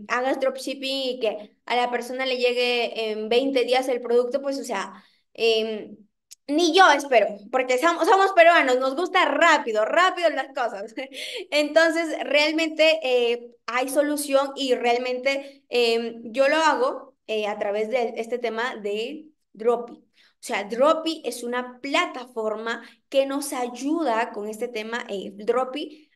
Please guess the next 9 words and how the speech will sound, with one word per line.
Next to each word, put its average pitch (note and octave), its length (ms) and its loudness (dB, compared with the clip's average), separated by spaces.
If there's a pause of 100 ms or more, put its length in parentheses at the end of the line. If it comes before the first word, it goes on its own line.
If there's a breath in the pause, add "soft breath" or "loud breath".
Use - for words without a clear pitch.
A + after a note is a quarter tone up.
Aquí A3 320 -4
hay C#4 260 0
productos C4 800 0
físicos, - 640 -8
¿ok? A3+ 140 -8 (360 loud breath)
Aquí A3+ 180 0
hay B3+ 100 2
productos D4 640 0
y - 460 -6